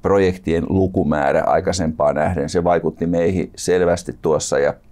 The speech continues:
ja sitten tietenkin, ö, korkotaso, inflaatio, mikä jatkuu edelliseltä vuodelta, niin kaikkihan nämä vaikutti siinä niin kuin taustassa. Mut että kyllähän myös tiedetään hyvin tarkkaan se, että meidän asiakkaat, kuten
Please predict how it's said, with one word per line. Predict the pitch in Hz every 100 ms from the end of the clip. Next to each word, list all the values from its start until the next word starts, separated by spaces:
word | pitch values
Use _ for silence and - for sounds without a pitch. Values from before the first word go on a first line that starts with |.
| - - - - - 101
ja | 87
sitten | 92 98
tietenkin, | 90 90 85 82 87 85 - - - - -
ö, | 80 78 78 - -
korkotaso, | - 90 90 90 85 85 87 80
inflaatio, | 92 90 78 78 78 80 82 85
mikä | 78 80
jatkuu | 85 80 -
edelliseltä | 78 82 80 82 73 76
vuodelta, | 78 73 71 - - - -
niin |
kaikkihan | - 90 - 90 76
nämä | 80
vaikutti | 90 90 85 82 80
siinä | 78 78
niin | 78
kuin | 82 -
taustassa. | 76 80 - 67 - 85 82 - - - - -
Mut | 92 95
että | 95 95 90 - - -
kyllähän | 113 98 92
myös | 104 104
tiedetään | 101 113 101 98 98
hyvin | 104 101
tarkkaan | 92 98 95 92 92
se, | 92 92
että | 92 90
meidän | 92 90 90
asiakkaat, | 92 92 90 - 90 85
kuten | 85 82 85 82